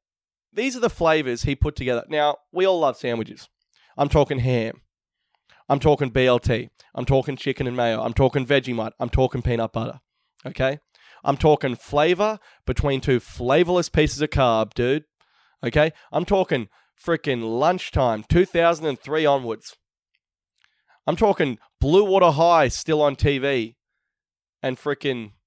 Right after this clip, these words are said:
Mum's brought in a ham sambo, and Heath is in the goddamn regional finals, all right? We fucking love sandwiches. And Pat has put this up.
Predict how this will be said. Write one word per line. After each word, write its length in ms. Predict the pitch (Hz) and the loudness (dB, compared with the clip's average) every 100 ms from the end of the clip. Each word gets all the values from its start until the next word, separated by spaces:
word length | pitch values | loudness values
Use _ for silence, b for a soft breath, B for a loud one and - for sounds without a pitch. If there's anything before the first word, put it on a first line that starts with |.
| _ | _
Mum's 260 | 127 147 143 | -4 -2 -2
brought 220 | - 143 | -2 -2
in 80 | 135 | 0
a 80 | 123 | -2
ham 240 | 135 131 | -2 -2
sambo, 500 | 123 131 123 117 107 b b | -2 -2 -2 -2 -6 b b
and 160 | 135 131 | -8 -2
Heath 260 | 151 151 | 0 -2
is 140 | 143 135 | -4 -6
in 80 | 127 | -6
the 60 | |
goddamn 440 | 113 135 120 123 120 | 0 0 0 -4 -2
regional 340 | 123 117 117 | -4 -4 -10
finals, 480 | - 117 110 113 - | -8 -8 -8 -12 -12
all 60 | 123 | -4
right? 200 | 120 135 | -4 -4
We 140 | 139 123 - | -8 -12 -2
fucking 300 | 190 - 151 | -2 -2 -4
love 200 | 147 139 | -4 -4
sandwiches. 560 | - 120 113 - 113 - _ _ _ _ _ _ _ _ _ _ _ _ _ | -6 -8 -10 -14 -20 -20 _ _ _ _ _ _ _ _ _ _ _ _ _
And 160 | 156 160 | -6 -4
Pat 320 | - 220 190 | -2 0 0
has 140 | 147 | -2
put 160 | - 170 | -6 -2
this 180 | 175 - | -2 0
up. 200 | 127 | -4